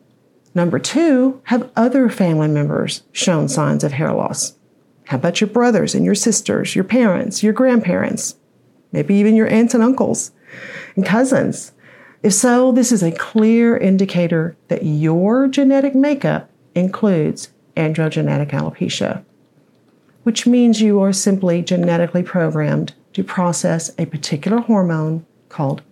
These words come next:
D H T in such a way that it causes slow, progressive hair loss.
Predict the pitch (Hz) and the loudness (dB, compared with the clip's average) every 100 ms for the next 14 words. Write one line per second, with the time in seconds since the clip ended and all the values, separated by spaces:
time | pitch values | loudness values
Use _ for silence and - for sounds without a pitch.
0 | 156 147 147 156 214 - 202 151 151 - | -8 -4 -2 -2 -2 -2 -2 0 -4 -6
1 | 139 - - - 277 294 240 170 165 - | -6 -6 -8 -2 0 2 2 0 -2 -6
2 | _ - - - _ 180 220 - 180 180 | _ -20 -20 -20 _ -2 -2 -2 -2 -2
3 | 170 165 - - - 208 208 202 196 196 | -2 -4 -8 -12 -2 0 2 2 0 -2
4 | - _ - 185 170 151 143 143 139 - | -10 _ -4 -4 -2 -4 -4 -4 -6 -10
5 | _ _ _ 156 - - - - | _ _ _ -6 -4 -6 -10 -12